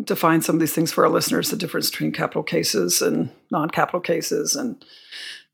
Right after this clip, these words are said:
mitigating factors, you know, things like that, because I know a lot of our listeners don't know, understand the terminology of that, but we'll talk about that in a second. But,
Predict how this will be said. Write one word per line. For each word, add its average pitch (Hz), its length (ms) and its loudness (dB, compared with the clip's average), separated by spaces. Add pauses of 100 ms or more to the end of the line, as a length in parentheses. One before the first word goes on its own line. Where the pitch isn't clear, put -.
mitigating 175 380 6
factors, 151 680 2
you 135 60 2
know, 139 160 2
things - 260 2
like 170 160 2
that, 135 220 4
because - 180 -6
I 170 80 4
know 175 160 6
a 170 40 6
lot 170 140 6
of 170 60 4
our 170 80 6
listeners 165 380 2
don't 165 280 -2
know, 165 320 4
understand 170 460 2
the 165 60 -6
terminology 170 520 -2
of 165 40 2
that, 170 140 0
but - 80 0
we'll - 120 -8
talk 196 200 4
about 185 200 0
that 165 140 4
in - 60 -4
a 160 40 -6
second. 170 480 0
But, 208 180 -4